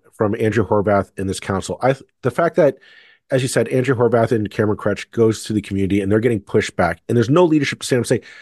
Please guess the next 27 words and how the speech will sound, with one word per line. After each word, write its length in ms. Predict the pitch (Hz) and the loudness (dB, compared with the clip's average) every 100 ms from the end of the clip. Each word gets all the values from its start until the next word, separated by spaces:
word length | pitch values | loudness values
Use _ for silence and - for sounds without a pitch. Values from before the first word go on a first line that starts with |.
| - _ - | -20 _ -8
"Time 300 | - 190 180 | 0 2 4
out. 220 | 123 - - | 2 0 -6
This 180 | 160 208 | -4 0
is 100 | 190 | 0
what's 160 | - - | 0 -2
actually 360 | 131 135 - 127 | -2 -2 0 -2
happening. 320 | 120 104 98 | -2 -4 -4
This 120 | 113 | -6
is 60 | 151 | -4
what's 160 | 139 - 117 | -6 -6 -2
actually 300 | 117 - 107 | -2 -2 -2
going 200 | 107 104 | -2 -2
to 80 | |
take 320 | 95 - 98 - | -4 -2 -4 -4
place." 480 | - 123 87 - - _ _ _ _ _ _ _ _ - | 0 2 2 -4 -12 _ _ _ _ _ _ _ _ -4
Instead, 440 | 131 - 175 127 | -2 2 2 2
they 80 | 127 | 0
fold 340 | - 156 139 | 2 2 4
like 120 | 120 | 2
a 40 | - | -2
cheap 300 | - 123 - | -4 -4 -4
suit 480 | - 170 120 95 _ _ _ - | 0 2 2 2 _ _ _ -8
and 100 | 113 | -2
say, 120 | 139 | 0
"Well, 260 | 190 202 - | 4 4 2
you 80 | 143 | 0
know 280 | 131 123 | 0 0